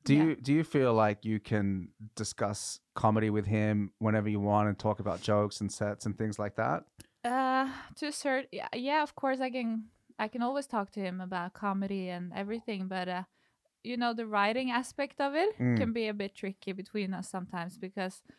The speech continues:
Speaker 2: uh, he's, you know, a bit older than me.
Speaker 1: Yep.
Speaker 2: <laughs>
Speaker 1: Yeah, he's seventy-one now, right?
Speaker 2: Seventy, seventy, yeah.
Speaker 1: Seventy, yeah.
Speaker 2: And, um, we have some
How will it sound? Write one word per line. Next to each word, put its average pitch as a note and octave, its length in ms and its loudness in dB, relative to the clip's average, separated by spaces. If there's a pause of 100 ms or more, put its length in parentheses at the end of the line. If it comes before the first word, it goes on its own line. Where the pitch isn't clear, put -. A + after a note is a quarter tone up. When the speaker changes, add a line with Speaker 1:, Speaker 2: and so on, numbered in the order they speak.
(420)
Speaker 2:
uh, - 100 -10
he's, - 760 -10 (260)
you C4 140 -6
know, G#3 200 0
a G#3 40 -2
bit G#3 160 -2
older G3+ 360 0
than G#3+ 220 0
me. A3 300 2 (140)
Speaker 1:
Yep. B2+ 260 4
Speaker 2:
<laughs> C4+ 420 -6
Speaker 1:
Yeah, B2+ 100 2
he's F3 140 6
seventy-one B2+ 580 4
now, F#2+ 200 0
right? C4 300 4
Speaker 2:
Seventy, B3+ 180 2
seventy, B3 480 -4
yeah. D#4 200 0
Speaker 1:
Seventy, B2+ 320 4 (100)
yeah. A2 180 -2 (140)
Speaker 2:
And, B3+ 420 0
um, A3+ 720 -4 (120)
we A3+ 180 -4
have C#4 320 0
some A3 560 -2